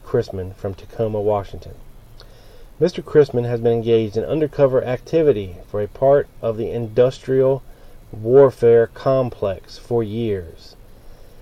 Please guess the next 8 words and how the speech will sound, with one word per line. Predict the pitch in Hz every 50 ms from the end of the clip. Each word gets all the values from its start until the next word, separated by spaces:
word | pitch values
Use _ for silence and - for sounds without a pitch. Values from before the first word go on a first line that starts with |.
| - - -
His | - 117 - -
cover | - - 160 156 147 147 156 156 151
is | - 82 117 110 104
that | 120 123 123 117 -
of | 117 110
a | 107 107 104 104 98 - - - - - - - - -
quote-unquote | - - - 147 147 143 - - - - - - 127 127 127 127 - - - 127 123 120 - - - -
preacher | - - 170 170 - - 180 170 170 165 -